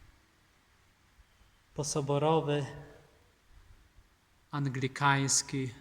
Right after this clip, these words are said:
żydowski stołek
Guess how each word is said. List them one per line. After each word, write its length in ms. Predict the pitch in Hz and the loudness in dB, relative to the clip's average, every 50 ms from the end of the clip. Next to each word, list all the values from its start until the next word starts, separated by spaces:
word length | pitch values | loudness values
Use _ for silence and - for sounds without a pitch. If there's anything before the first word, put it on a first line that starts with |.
| - - - - _ _ _ _ _ _ - | -20 -20 -20 -20 _ _ _ _ _ _ -8
żydowski 800 | 139 147 151 147 156 151 151 147 147 - - - - 143 135 131 127 - - - - _ _ _ _ _ | -4 -4 -2 0 0 0 0 0 -2 -4 -6 -4 -4 -6 -6 -6 -8 -14 -20 -20 -20 _ _ _ _ _
stołek 760 | - - - - - 151 135 123 113 104 110 107 - - - | -10 -10 -6 -2 0 0 0 0 -2 -4 -6 -10 -12 -16 -18